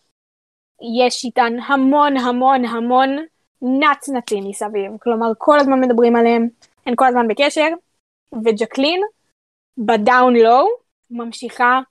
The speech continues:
לזרוק עקיצות. כלומר, מדי פעם היא מעלה סטורים לאינסטגרם, על זה שהיא שונאת אנשים שבוגדים,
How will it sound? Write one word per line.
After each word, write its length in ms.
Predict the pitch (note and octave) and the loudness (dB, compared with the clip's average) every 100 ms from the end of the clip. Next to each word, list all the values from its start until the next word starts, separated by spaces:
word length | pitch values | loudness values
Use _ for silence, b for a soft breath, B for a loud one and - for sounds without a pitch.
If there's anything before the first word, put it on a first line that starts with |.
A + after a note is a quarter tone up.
| _ _ _ _ _ _ - | _ _ _ _ _ _ -10
לזרוק 440 | B3 A#3 A#3 A#3 | -8 -4 -2 -2
עקיצות. 480 | A#3 A3+ - F3+ - | -6 -14 -12 -14 -14
כלומר, 400 | - C#4+ E4 F#4 F4+ | -6 -2 0 0 0
מדי 220 | D4+ D4+ | -2 -2
פעם 200 | D4 C#4 | -2 -2
היא 80 | C4+ | -4
מעלה 360 | A#3+ A#3+ A#3+ A#3+ | -6 -4 -4 -6
סטורים 420 | - A#3+ A#3 A#3 | -8 -10 -8 -10
לאינסטגרם, 640 | A3+ A3+ - A#3 A3+ A3 A3 _ _ _ - | -10 -12 -10 -8 -8 -10 -14 _ _ _ -4
על 180 | A3 | -2
זה 100 | A3 | -2
שהיא 180 | A3 A#3+ | -6 -8
שונאת 360 | - A#3 A#3 B3 | -6 -2 -2 -2
אנשים 340 | A3+ A3 A#3+ | -4 -2 -2
שבוגדים, 580 | B3+ A3+ A3 A3 G#3 | -2 -2 0 0 0